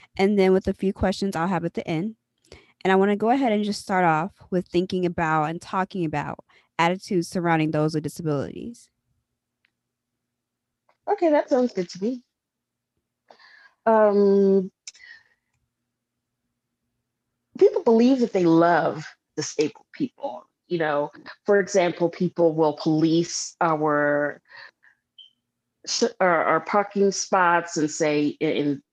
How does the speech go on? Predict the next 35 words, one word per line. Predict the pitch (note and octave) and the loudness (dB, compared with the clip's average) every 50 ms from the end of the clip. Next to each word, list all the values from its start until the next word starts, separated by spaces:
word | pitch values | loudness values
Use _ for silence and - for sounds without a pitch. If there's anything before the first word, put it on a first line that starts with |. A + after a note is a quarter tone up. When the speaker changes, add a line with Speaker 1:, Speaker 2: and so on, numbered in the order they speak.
| _ _ - | _ _ -4
Speaker 2:
and | D3+ D3+ D3 C#3+ - | -2 0 0 -2 -4
try | - - F3+ E3 | -4 -2 -2 -2
to | D3+ C#3 | -2 -4
keep | - - - G#3 G#3 - | -4 -4 -4 -4 -2 -2
people | - G3+ F#3 - F#3 F3+ F3 | -4 -4 0 2 4 4 4
from | E3+ - D#3 D#3 | 2 0 -4 -2
going | D3 D#3+ D3+ D#3 D3 | 0 0 2 2 2
into | C#3+ C#3+ C#3+ - - | 0 -2 -4 -6 -8
our | F2+ F#2 | -8 -8
stalls, | - - - - A#3 A3+ G#3+ G#3+ G#3+ G#3+ G#3+ G#3+ - | -8 -10 -4 -2 0 2 4 2 2 0 -2 -4 -4
but | G3+ F#3+ - - | -4 -4 -2 -2
then | F3 E3 E3 | -2 0 0
they | D#3 D#3 | -2 -4
forget | D3+ - D3 D3 - D3+ D3 B2 | -6 -8 -10 -8 -6 -4 -4 -4
about | B2 - C3+ B2+ C2 - - - - - - _ | -4 -6 -6 -6 -4 -6 -8 -12 -18 -20 -12 _
how | C#3 C#3+ - - - - _ _ _ B2 - _ | -4 -4 -4 -4 -8 -14 _ _ _ -20 -8 _
there's | E3+ D#3+ D#3+ E3 D#3 | -2 -2 -2 -2 -4
a | D#3 C#3+ | -4 -4
lot | D#3 D#3+ D#3+ D#3 | -4 -2 -2 -4
of | D#3 D3+ D3 | -4 -4 -6
us | - D3+ - - | -6 -6 -6 -6
who | - E3 D3+ C#3 | -2 -2 -2 -2
have | D3 D3+ D3 D3 D3 D3 C#3+ C#3+ D3 C#3+ - - - - - _ _ - | -2 -2 -2 0 0 -2 -2 -4 -6 -10 -18 -20 -20 -20 -20 _ _ -4
invisible | D#3+ E3 D#3+ E3+ A3 C#4 D4 D4 D4+ B3 B3+ B3 | -2 -2 0 0 0 0 0 0 2 2 2 2
disabilities. | G#3+ A3 A#3 A3 - G#3+ F#3 G3+ F#3+ F#3+ F#3+ F#3+ G3+ A#3 D4 E4+ - - _ | 2 0 -2 -2 -2 0 0 2 2 2 2 0 0 -2 -2 -4 -6 -10 _
So | _ - - F3 E3 D#3+ | _ -6 -2 0 0 0
you | D#3 D#3 D3+ D#3+ | 0 -2 0 0
never | E3+ G3 B3+ D4 C4+ B3 | 0 0 0 2 2 2
know | A#3+ A#3 A3 G3 F3 E3+ F3+ | 2 2 2 2 2 2 2
when | G3 F#3+ E3+ E3+ | 2 2 2 2
you | E3 E3 | 2 2
look | F3 F3 - | 0 -2 -4
at | F3+ F3 | -8 -8
people | - - D3+ D3 - C#3+ C#3 C#3 D3+ E3+ - _ _ _ _ _ _ _ | -6 -6 -8 -6 -6 -6 -6 -6 -6 -8 -12 _ _ _ _ _ _ _
if | F#3+ F#3+ F#3+ | -4 -4 -4